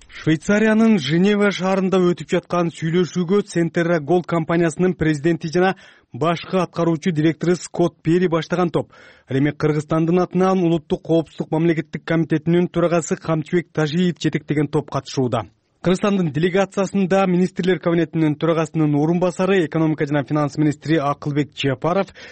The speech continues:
кумтөргенине тыштан башкаруучу болуп бекиген Теңиз Бөлтүрүк, башкы прокурор Курманкул Золушев жана башка адистер да бар. Сүйлөшүүлөр эки күн,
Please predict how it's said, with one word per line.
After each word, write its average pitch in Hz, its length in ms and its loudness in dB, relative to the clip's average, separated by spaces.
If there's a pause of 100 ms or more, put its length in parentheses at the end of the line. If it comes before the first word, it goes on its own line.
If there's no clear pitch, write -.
(240)
кумтөргенине 151 580 0
тыштан 151 460 -4
башкаруучу 151 560 -2
болуп 147 240 0
бекиген 135 560 -2
Теңиз 143 400 0
Бөлтүрүк, 143 640 0 (380)
башкы 131 340 -2
прокурор 175 500 0
Курманкул 147 540 -2
Золушев 160 560 0
жана 147 160 2
башка 151 320 -2 (100)
адистер 139 460 -2
да 127 160 -2
бар. 113 240 -4 (240)
Сүйлөшүүлөр 175 640 2
эки 196 240 0
күн, 139 240 -2